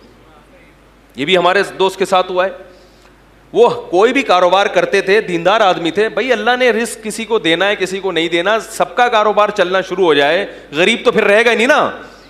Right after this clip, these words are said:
तो सारे जरदारी बन जाएंगे भाई।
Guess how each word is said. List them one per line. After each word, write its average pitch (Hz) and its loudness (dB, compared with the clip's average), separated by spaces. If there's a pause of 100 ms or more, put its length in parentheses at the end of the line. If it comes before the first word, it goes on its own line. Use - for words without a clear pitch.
(1400)
तो 180 -10
सारे 240 2 (600)
जरदारी 202 2
बन 220 -2
जाएंगे 170 2
भाई। 226 2